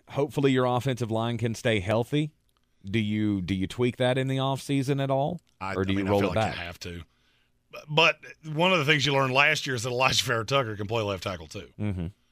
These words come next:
Speaker 2: So if, if that's the case and you move Becton to the right, I'm not even a hundred percent sure you don't move Becton to guard, uh, 'cause he is big and mobile. He's just hurt all the time. I mean, he's played eight plays in two years, and I was in the building for all of them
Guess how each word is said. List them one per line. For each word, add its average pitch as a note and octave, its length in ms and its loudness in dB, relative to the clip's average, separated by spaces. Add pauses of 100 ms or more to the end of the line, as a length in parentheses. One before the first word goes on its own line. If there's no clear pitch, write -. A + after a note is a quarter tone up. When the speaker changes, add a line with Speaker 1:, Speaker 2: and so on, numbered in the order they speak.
(180)
Speaker 2:
So A#2+ 240 2
if, A2+ 320 0
if A#2+ 340 0
that's C#3+ 300 2
the D#3 80 -10
case D#3 480 0
and A#2+ 120 -2
you A#2 60 -4
move B2+ 200 0
Becton B2+ 400 0
to A#2 40 -6
the G#2+ 80 -10
right, B2+ 480 -2 (640)
I'm - 200 -2
not A2+ 160 2
even G2+ 160 -6
a G2 80 -4
hundred E3 140 0
percent A2 220 -2
sure A2 140 -4
you A2 60 -2
don't A#2 140 -4
move A2 140 -2
Becton A2+ 300 0
to D2 80 -14
guard, E2 560 -8 (680)
uh, C3+ 100 2
'cause C#3 140 -2
he D3+ 120 6
is E3 120 2
big C3 260 2
and A#2 80 -2
mobile. B2+ 320 2
He's G2+ 160 -4
just G#2+ 140 -4
hurt A#2+ 280 -2
all - 160 -4
the - 100 -20
time. D2+ 260 -16
I - 20 -20
mean, D#2+ 60 -20
he's F#2+ 120 -10
played A2+ 240 0
eight B2 200 -2
plays B2 260 0
in E2+ 120 -8
two B2+ 180 -4
years, A#2+ 420 -6 (480)
and G2 260 -6
I F#2+ 140 -6
was F#2+ 160 -8
in F#2 80 -8
the F2+ 60 -12
building F#2 320 -10
for A2 160 -16
all F#2 160 -6
of D#2+ 120 -12
them D2 160 -20